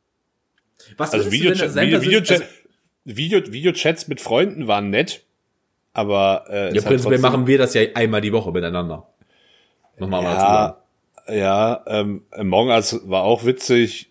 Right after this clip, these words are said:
Speaker 2: Fortschritt kann ich jetzt nicht so von reden. Homeoffice hatte ich auch vorher schon und jetzt zu viel. Animal Crossing habe ich nicht gespielt. Ähm, boah, lass uns die Frage mal auslagern. Da können wir dann später vielleicht nochmal drüber reden, weil ich finde, das ist, das wird jetzt, das könnte jetzt ein größeres,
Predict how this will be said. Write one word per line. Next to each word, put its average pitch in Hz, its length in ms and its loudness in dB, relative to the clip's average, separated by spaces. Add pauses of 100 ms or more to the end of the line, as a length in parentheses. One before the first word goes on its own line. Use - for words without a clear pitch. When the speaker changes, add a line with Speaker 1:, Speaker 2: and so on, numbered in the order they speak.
Speaker 2:
Fortschritt 107 540 -2
kann 98 220 0
ich 92 80 -2
jetzt 95 200 -2
nicht 113 120 -4
so 123 100 0
von 107 220 0
reden. 104 360 0
Homeoffice 101 680 -2
hatte 101 200 -2
ich 90 100 -6
auch 104 100 -2
vorher 117 340 2
schon 113 240 0
und 101 80 -4
jetzt 101 300 -2
zu - 120 -10
viel. 131 540 -2 (880)
Animal 107 240 0
Crossing 107 340 -2
habe 104 140 2
ich 101 60 -4
nicht 101 160 -8
gespielt. 87 560 -4 (100)
Ähm, 117 480 2 (1700)
boah, 127 340 0
lass 147 220 2
uns 156 100 -8
die 147 120 -8
Frage 143 340 0
mal 120 140 2
auslagern. 113 680 2 (460)
Da 117 220 -2 (120)
können 127 180 -2
wir 131 100 2
dann 120 160 0
später 123 280 0
vielleicht 117 200 -2
nochmal 113 180 0
drüber 107 300 0
reden, 107 240 2
weil 104 100 4
ich 98 80 -4
finde, 120 220 0
das 107 160 -4
ist, - 200 -12
das 104 200 -6
wird 120 160 -2
jetzt, - 260 -2
das - 100 -8
könnte 117 200 0
jetzt 107 180 2
ein 98 80 -8
größeres, 107 560 -4